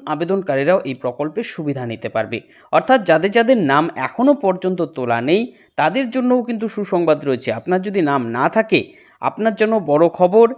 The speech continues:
এই প্রকল্পে কিন্তু আপনি নতুন করে আবেদন করে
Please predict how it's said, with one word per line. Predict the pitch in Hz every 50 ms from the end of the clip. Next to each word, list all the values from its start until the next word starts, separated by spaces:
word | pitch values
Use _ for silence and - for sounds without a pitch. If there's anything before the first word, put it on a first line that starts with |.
| - -
এই | 151 175 214 190
প্রকল্পে | - 185 175 175 180 - 190 185 190 190
কিন্তু | 185 185 190 196 190 - 226 214
আপনি | 170 143 - 190 196
নতুন | 170 135 - - 151 151
করে | 151 160 151 143
আবেদন | - 120 127 131 117 139 139 123
করে | - - 170 208